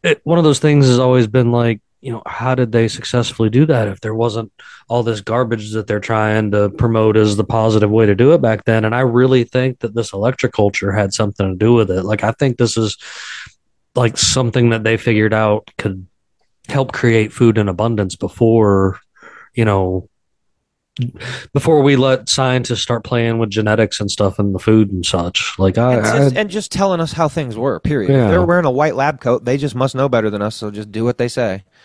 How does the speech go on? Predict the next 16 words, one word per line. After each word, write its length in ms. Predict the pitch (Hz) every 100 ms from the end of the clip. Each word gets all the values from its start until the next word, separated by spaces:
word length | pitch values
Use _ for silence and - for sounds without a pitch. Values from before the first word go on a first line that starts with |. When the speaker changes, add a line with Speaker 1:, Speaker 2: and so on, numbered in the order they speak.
| -
Speaker 1:
Right. 200 | 185 156
Speaker 2:
What? 220 | 311 - _ - - -
Where 140 | 269
did 140 | 277 214
our, 100 | 175 - -
where 140 | 208
did 100 | 294
our 100 | 180
spirit 440 | 123 - - 208 160
go? 160 | 131
God, 160 | 131 156
our 160 | 156 165
grandparents 560 | 143 175 156 127 113
would 180 | 117 107
just 220 | 117 -
be 240 | 127 117